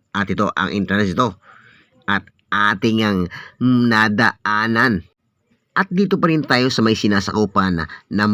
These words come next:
bayan ng Subic, Zambales. At heto nga, ay napakaliwanag at napakaliwalas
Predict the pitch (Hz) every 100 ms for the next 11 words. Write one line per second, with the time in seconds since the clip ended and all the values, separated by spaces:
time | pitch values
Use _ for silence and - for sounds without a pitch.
0 | 98 104 110 113 107 101 98 92 - 120
1 | 101 92 - 104 98 92 92 95 104 98
2 | - - - - 82 95 92 85 95 110
3 | - - _ _ _ _ _ 90 92 87
4 | _ 92 92 95 113 120 - 107 - 104
5 | 104 98 104 104 107 120 117 98 87 -
6 | _ _ - 101 92 104 135 151 127 -
7 | - 117 120 113 95 95 -